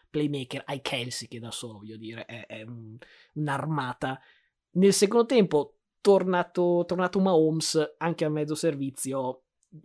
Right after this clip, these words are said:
e anche lì comunque i Jaguars hanno avuto un drive per poter arrivare a un, a un possesso di distanza, e lì ancora si è vista l'inesperienza, perché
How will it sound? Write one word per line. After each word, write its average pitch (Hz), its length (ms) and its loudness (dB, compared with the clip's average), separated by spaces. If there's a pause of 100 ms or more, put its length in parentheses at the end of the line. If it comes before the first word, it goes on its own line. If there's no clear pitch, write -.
e 190 180 4
anche 202 500 2
lì 240 220 4
comunque 165 520 2
i 151 40 2
Jaguars 147 640 0
hanno 156 320 -2
avuto 156 520 0 (440)
un 160 200 -2
drive 160 600 2
per 143 320 -4
poter 147 320 -4
arrivare 151 420 0
a 147 80 -2
un, 147 160 -4
a 143 180 -8
un 156 120 -4
possesso 160 400 -2
di 147 100 -2
distanza, 143 800 -4 (800)
e 160 80 2
lì 175 100 4
ancora 160 340 0
si 151 100 -4
è 131 40 -2
vista 135 200 -4
l'inesperienza, 131 800 -4
perché 120 420 -10